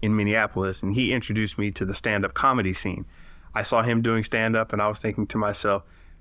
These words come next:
"I'm competitive. I'm about to do this. If John can do it, I can do it too." And in my hater mind, I was like, "Man, I can be funnier than John." You know how, you know how your hater self does. And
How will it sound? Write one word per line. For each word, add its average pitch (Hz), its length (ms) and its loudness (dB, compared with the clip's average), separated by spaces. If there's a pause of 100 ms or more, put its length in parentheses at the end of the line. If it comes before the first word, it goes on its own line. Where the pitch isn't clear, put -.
(500)
"I'm 113 140 0
competitive. 120 680 2 (1500)
I'm 135 80 4
about 113 180 4
to - 80 -2
do 113 160 4
this. 110 400 0 (500)
If 123 140 -4
John 127 260 4
can 113 140 2
do 117 160 4
it, - 160 0
I 110 120 0
can 113 120 0
do 107 140 2
it - 100 -2
too." 117 380 2 (580)
And 110 380 2
in 113 80 2
my 113 160 4
hater 113 300 2
mind, 107 340 2
I 101 40 4
was 104 120 2
like, 104 260 0 (800)
"Man, 139 240 2
I - 60 0
can 131 80 2
be 113 60 2
funnier 107 260 2
than 98 100 2
John." 110 380 2
You 156 80 4
know 113 60 4
how, 98 220 2 (140)
you - 80 0
know 104 60 2
how 98 60 2
your 98 140 -2
hater 107 200 0
self - 260 -2
does. 92 320 -4
And - 220 -6